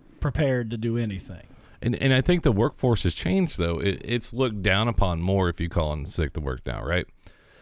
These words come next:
Speaker 2: See, before you, and, like, if you, a lot of people worked in industry, and I worked in retail, so retail's different, right? So if you work in, like, a, a foundry, if you wanna take a sick day, you have those built in, it was no big deal. Uh, but now it's like,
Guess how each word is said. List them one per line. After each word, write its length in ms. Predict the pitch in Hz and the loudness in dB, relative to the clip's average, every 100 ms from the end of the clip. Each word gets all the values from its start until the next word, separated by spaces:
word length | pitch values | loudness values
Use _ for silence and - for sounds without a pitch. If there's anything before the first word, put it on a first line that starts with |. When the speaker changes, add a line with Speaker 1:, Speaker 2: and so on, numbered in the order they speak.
| - | -20
Speaker 2:
See, 260 | - 127 107 | -6 0 2
before 400 | 95 - 135 131 | 0 0 2 2
you, 320 | 107 98 95 - _ - - - | 4 2 2 -4 _ -20 -14 -4
and, 80 | 110 | -2
like, 220 | 101 107 | 0 0
if 160 | 98 | 0
you, 220 | 110 76 - _ _ - | -2 -2 -8 _ _ -4
a 60 | 107 | 2
lot 220 | 104 113 | 4 4
of 80 | 110 | 6
people 240 | 90 92 | 6 4
worked 180 | 95 95 | 2 0
in 100 | 92 | 0
industry, 720 | 101 95 85 - 80 80 80 - | 0 -2 -2 -2 0 -2 -4 -4
and 160 | 85 | 0
I 80 | 87 | 0
worked 240 | 87 82 | 0 -2
in 80 | 82 | -2
retail, 340 | 90 98 82 78 | 0 2 0 0
so 100 | 80 | -2
retail's 320 | 82 80 76 | 0 -2 0
different, 400 | 120 135 90 - | 0 2 -2 -2
right? 200 | 82 - - - - - - | -4 -4 -10 -20 -20 -14 0
So 140 | 110 | 2
if 120 | 98 | 4
you 140 | 135 131 | 4 4
work 320 | 120 107 - | 4 2 -2
in, 420 | 101 92 85 73 - | -2 0 0 -4 -4
like, 200 | 87 78 | -2 -2
a, 140 | 67 - | -4 -2
a 100 | 92 | 0
foundry, 380 | 110 113 104 85 | 2 2 2 0
if 100 | 101 | 0
you 80 | |
wanna 120 | 98 92 | 0 0
take 160 | 90 | 0
a 40 | - | 0
sick 220 | 110 - | -2 2
day, 120 | 90 | 2
you 120 | 90 | 4
have 140 | 90 85 | 2 2
those 180 | 80 | 0
built 260 | 82 92 85 | 2 2 4
in, 220 | 101 107 | 2 2
it 20 | |
was 140 | 85 82 | 0 0
no 140 | 85 | -2
big 180 | 73 71 | -2 -2
deal. 320 | 95 85 - - _ _ _ _ _ | -2 -2 -6 -14 _ _ _ _ _
Uh, 160 | - 85 | -2 0
but 180 | 87 82 | 0 2
now 340 | 104 117 110 | 2 2 2
it's 140 | 92 - | 0 0
like, 320 | 82 85 | 2 0